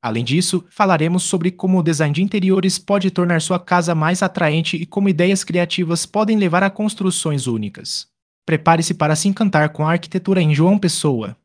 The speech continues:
Principais conclusões: um. Explore projetos inovadores em João Pessoa P B.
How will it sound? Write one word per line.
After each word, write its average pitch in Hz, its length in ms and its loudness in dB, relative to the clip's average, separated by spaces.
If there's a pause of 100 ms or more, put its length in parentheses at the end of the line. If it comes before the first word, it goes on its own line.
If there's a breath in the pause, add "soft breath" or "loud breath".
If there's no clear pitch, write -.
(240)
Principais 147 500 0
conclusões: 151 560 2
um. 123 200 2 (380)
Explore 175 360 2
projetos 147 520 0
inovadores 156 560 0
em 175 140 2
João 156 200 2
Pessoa 190 340 -2
P 165 120 0
B. 117 280 -4